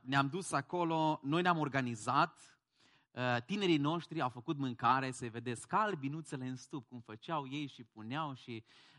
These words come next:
uh, salata și mâncarea și carne și așa mai departe. Pe lângă asta ne-am mai dus, am făcut, uh, o,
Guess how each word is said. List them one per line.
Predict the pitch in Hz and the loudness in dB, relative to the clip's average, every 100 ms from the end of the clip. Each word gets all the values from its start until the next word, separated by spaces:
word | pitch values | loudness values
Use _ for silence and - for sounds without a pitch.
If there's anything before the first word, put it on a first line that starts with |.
| - | -12
uh, | 117 117 113 110 | -6 -2 -2 -4
salata | - - 117 123 180 160 120 | -6 -8 -6 -2 -2 -2 -8
și | 113 | -10
mâncarea | 127 135 139 - 165 117 | -8 -6 -6 -4 -4 -4
și | 110 - 147 | -8 -12 -16
carne | - 196 165 120 | -4 0 0 -2
și | 131 | -10
așa | 123 | -12
mai | 143 165 | -6 -6
departe. | 110 - 151 139 135 117 107 - - - | -6 0 0 0 -4 -6 -8 -20 -20 -12
Pe | - | -4
lângă | 160 262 | -2 2
asta | 220 208 - | 2 2 0
ne-am | 185 160 | -2 -2
mai | 147 | -4
dus, | 185 180 | -6 -6
am | 151 | -6
făcut, | 143 - 160 160 | -6 -8 -6 -2
uh, | 151 135 123 120 117 | 0 2 2 -2 -4
o, | 135 127 | -4 -4